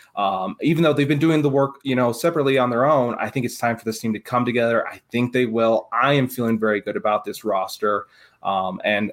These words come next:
and I really do feel actually good about the coaching staff as well. I know others don't feel as good about that. Um, but if this is the time for anything to, to go right, you know,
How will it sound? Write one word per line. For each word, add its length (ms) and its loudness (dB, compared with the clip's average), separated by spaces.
and 160 0
I 60 2
really 260 0
do 100 -2
feel 180 0
actually 280 0
good 160 0
about 240 0
the 40 -16
coaching 400 0
staff 440 -6
as 160 -6
well. 240 4
I 60 0
know 160 0
others 440 0
don't 300 2
feel 160 2
as 180 0
good 160 0
about 340 2
that. 360 2
Um, 340 -2
but 140 0
if 260 -6
this 220 0
is 100 -6
the 80 0
time 300 0
for 120 0
anything 420 0
to, 220 2
to 160 -14
go 160 2
right, 400 2
you 120 -4
know, 140 -6